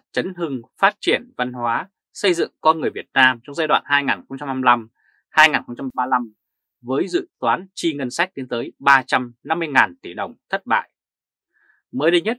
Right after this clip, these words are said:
Bộ trưởng Bộ Văn hóa, Thể thao và Du lịch Nguyễn Văn Hùng đã nổ khi tuyên bố Việt Nam sẽ là trung tâm công nghiệp văn hóa của Đông Nam Á. Tờ Việt Nam Express Online vào ngày mười một tháng hai cho biết, báo này đã thực hiện một cuộc phỏng vấn Bộ trưởng Bộ Văn hóa Nguyễn Văn Hùng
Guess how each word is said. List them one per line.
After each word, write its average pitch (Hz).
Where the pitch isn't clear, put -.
Bộ 127
trưởng 101
Bộ 131
Văn 147
hóa, 143
Thể 104
thao 135
và -
Du 143
lịch 139
Nguyễn 139
Văn 151
Hùng 139
đã 127
nổ 131
khi 156
tuyên 135
bố 120
Việt 135
Nam 165
sẽ 196
là 160
trung 156
tâm 139
công 143
nghiệp 127
văn 127
hóa 120
của 90
Đông 120
Nam 101
Á. 90
Tờ 143
Việt 139
Nam 165
Express 208
Online 151
vào 110
ngày 98
mười 98
một 90
tháng 120
hai 131
cho 113
biết, 160
báo 135
này 175
đã 117
thực 143
hiện -
một 113
cuộc 98
phỏng 90
vấn 160
Bộ 123
trưởng 87
Bộ -
Văn 143
hóa 127
Nguyễn 135
Văn 151
Hùng 127